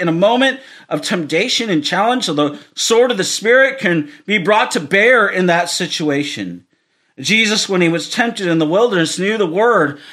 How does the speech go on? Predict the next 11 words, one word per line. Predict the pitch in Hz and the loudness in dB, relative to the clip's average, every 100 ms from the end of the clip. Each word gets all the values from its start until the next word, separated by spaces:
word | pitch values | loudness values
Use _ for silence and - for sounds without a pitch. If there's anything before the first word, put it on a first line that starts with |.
| - | -6
and | 160 | -2
was | 190 185 185 | 0 -2 -2
able | 226 285 220 180 - | -2 0 0 0 -2
to | - 196 175 - - | -4 -2 -4 -8 -8
utilize | 151 277 311 262 175 151 160 143 | 0 2 2 2 2 2 2 0
it | 165 202 - - - | 0 0 -4 -8 -8
because | 170 220 | -6 -4
he | 233 233 | -2 0
had | 214 | 0
memorized | 202 254 262 196 156 139 139 139 - | 2 2 2 2 4 2 0 -2 -6
it | 143 123 - | -2 -2 -4